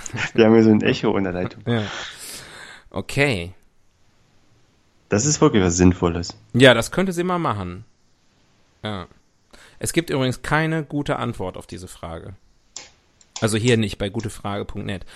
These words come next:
Speaker 2: Aber das ist ja auch okay, weil die Seite heißt ja nicht guteantwort punkt net. Also
Speaker 1: Manchmal sind die Fragen besser als die Antworten.
Speaker 2: Sehr oft.
Speaker 1: Im Leben.
Speaker 2: Gut, fangen wir an mit unserer heutigen Sendung.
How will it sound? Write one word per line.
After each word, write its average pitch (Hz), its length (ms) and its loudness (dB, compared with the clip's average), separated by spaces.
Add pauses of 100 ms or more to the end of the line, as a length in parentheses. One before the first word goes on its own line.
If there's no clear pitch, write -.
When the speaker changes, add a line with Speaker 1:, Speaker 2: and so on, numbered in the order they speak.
(180)
Speaker 2:
Aber 139 160 4
das 175 160 4
ist - 120 0
ja 208 100 2
auch 190 60 0
okay, 190 300 0
weil 123 120 0
die 117 100 -4
Seite 135 320 0
heißt 139 160 -2
ja 127 60 -2
nicht 131 160 -4
guteantwort 127 680 -4
punkt - 220 -12
net. - 260 -16 (2000)
Also 110 100 2
Speaker 1:
Manchmal 113 240 6
sind 113 120 4
die 113 80 6
Fragen 107 400 0
besser 107 200 -4
als 107 160 -6
die - 140 -8
Antworten. 101 500 -12 (120)
Speaker 2:
Sehr 101 280 -6
oft. - 320 -16 (760)
Speaker 1:
Im 98 120 -2
Leben. 90 420 0 (340)
Speaker 2:
Gut, 185 380 4 (200)
fangen 220 240 2
wir 208 100 2
an 202 320 2 (100)
mit 156 140 0
unserer 156 300 2
heutigen 156 340 2
Sendung. 107 360 -2